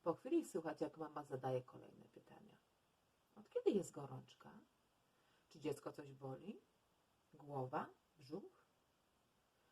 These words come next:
Potem radzi, które lekarstwo podać małemu pacjentowi.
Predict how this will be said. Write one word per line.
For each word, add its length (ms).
Potem 320
radzi, 480
które 320
lekarstwo 520
podać 380
małemu 340
pacjentowi. 760